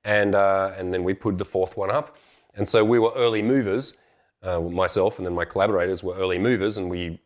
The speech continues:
carved out our niche and, and built our reputation over a long period of time. And we still have a very small audience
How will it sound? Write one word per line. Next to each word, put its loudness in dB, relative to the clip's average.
carved 2
out 2
our -2
niche 0
and, -6
and -10
built -2
our -2
reputation -4
over -6
a -6
long -6
period -8
of -12
time. -4
And 0
we 2
still 0
have 0
a 0
very 0
small -2
audience -2